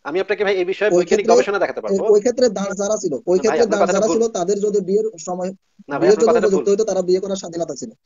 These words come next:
Speaker 1: আপনার কথাটা সঠিক না ভাই, আপনার কথাটা
Speaker 2: দাসী-,
Speaker 1: সঠিক না।
Speaker 2: দাসরা বিয়ে করতে চায়নি, দাসের বিয়ের স্বাধীনতা ছিল।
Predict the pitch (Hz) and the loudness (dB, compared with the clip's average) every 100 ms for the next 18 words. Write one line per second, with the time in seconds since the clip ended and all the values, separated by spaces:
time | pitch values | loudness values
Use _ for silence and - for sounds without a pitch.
0 | - _ 131 156 170 175 180 170 165 123 | -20 _ -8 -4 -4 -2 -2 -4 -6 -8
1 | 113 208 117 139 - - 208 - 190 196 | -8 -8 -8 -6 -4 0 0 0 -2 -2
2 | 233 220 226 240 240 233 220 226 190 196 | 0 2 2 2 0 0 -2 -2 -6 -2
3 | 226 196 214 214 202 208 208 185 135 | -2 2 0 2 -2 -2 -2 -4 -6